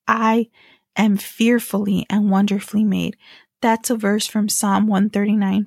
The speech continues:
fourteen. Whenever I have felt my lowest, at my lowest, whenever I remember those things that hurt me or that person that hurt me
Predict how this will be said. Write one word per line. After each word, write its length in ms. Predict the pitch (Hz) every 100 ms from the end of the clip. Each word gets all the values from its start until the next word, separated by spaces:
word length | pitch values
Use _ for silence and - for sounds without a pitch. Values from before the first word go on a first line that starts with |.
| -
fourteen. 680 | - 202 - - - 214 - _ _ _ _ _ _ _ _
Whenever 500 | 214 220 240 254 -
I 100 | 220
have 220 | 226 220
felt 400 | - - 226 220
my 180 | 214 196
lowest, 680 | 202 208 214 226 240 233 - - -
at 240 | 226 -
my 160 | 233 208
lowest, 720 | 208 185 - - - - - _ _ _ _ _ _ _ _ -
whenever 680 | 220 202 220 220 214 - _ -
I 460 | 214 220 226 208 _ 277
remember 680 | 196 208 220 226 226 202
those 340 | 196 190 214 -
things 340 | 214 208 196
that 140 | 208
hurt 400 | 202 226 226 -
me 340 | - - 196 - _ _
or 140 | - 202
that 240 | - -
person 480 | - - 285 - 247
that 140 | 240
hurt 260 | - 240 -
me 300 | 202 -